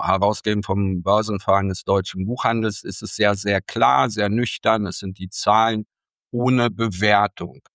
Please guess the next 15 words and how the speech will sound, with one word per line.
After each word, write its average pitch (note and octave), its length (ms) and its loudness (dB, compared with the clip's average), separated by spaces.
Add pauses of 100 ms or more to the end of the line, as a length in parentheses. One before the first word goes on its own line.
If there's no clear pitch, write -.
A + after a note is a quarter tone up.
Das G#2+ 200 0
finde G#2 280 -2
ich - 120 -8
gut. E3 280 -4 (180)
Wenn A#2+ 220 2
du B2 160 2
aber A2+ 280 2
die A2 140 -4
Meldungen D3 580 2
liest, C#3 400 -4 (220)
die G#2+ 260 -4
der G#2 280 2
Börsenverein G#2+ 960 2
vorher C3 460 2
raushaut, A#2 1120 0